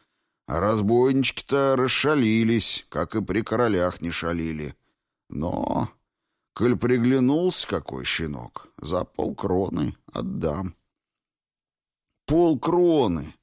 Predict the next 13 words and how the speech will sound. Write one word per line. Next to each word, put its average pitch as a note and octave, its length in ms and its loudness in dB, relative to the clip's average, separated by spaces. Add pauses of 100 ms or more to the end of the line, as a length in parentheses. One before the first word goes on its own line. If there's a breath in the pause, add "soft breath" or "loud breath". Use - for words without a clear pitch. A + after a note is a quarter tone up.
(480)
Ночь D#3 500 0
в B2+ 100 -2
этом E3 280 0
окраинном D3+ 640 0
постоялом C#3 720 0
дворе B2+ 480 0
стоила C3 500 0
втрое B2+ 440 0
дешевле. A#2+ 720 -2 (360)
«Хорошая D#2 760 -2
псина, - 460 -8 (360)
не - 80 -12
сомневайся», — C2 1000 -6